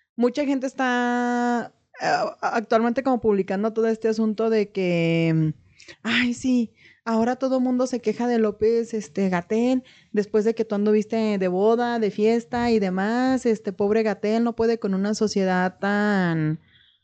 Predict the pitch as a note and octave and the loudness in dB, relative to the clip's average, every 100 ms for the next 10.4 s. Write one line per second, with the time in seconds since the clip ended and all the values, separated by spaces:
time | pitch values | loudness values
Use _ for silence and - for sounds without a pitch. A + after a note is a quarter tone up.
0 | - - _ A3+ C#4+ F4+ A3+ G#3+ G3+ G3 | -20 -20 _ -2 0 0 -2 -2 -2 -4
1 | G3 G3 G3+ G3 G3 G3 F3+ F#3+ G3+ A#3 | -6 -2 0 2 0 -2 -2 -2 -2 0
2 | A#3+ A#3+ A#3 F#3+ F#3 F#3 F3+ F3 F3 F3 | 0 0 0 -2 0 0 2 2 2 2
3 | F3 F3 F3 F3+ F3 F3+ F3 F3+ F3 F3+ | 2 2 2 2 2 0 -4 -2 0 0
4 | G#3 A#3 A#3 A3 G#3+ G3 F3+ - F3+ - | 0 0 0 0 0 -2 -2 -2 -2 0
5 | F3+ F#3+ G#3+ G#3+ A3 A3 A3 A3 A3 G#3+ | 0 0 -2 0 0 0 0 2 2 0
6 | A3 A3 G3 G3+ F#3+ G#3 G#3 G3 F3 F3+ | 0 -2 -2 -2 -2 0 0 0 0 0
7 | F3+ G#3+ G3+ F3+ G3 G3+ G#3+ G#3 F#3+ E3 | 0 0 2 2 0 0 -2 0 0 0
8 | F#3+ A3 A3+ F#3+ F#3 G3 G3+ G#3 G3+ G3+ | 0 0 0 -2 0 0 0 0 2 0
9 | G#3 A3+ A#3+ D#4 - - - - - B3 | 0 0 0 -2 -6 -20 -20 -20 -4 -2
10 | B3 C#4 D#4+ - | 0 2 0 0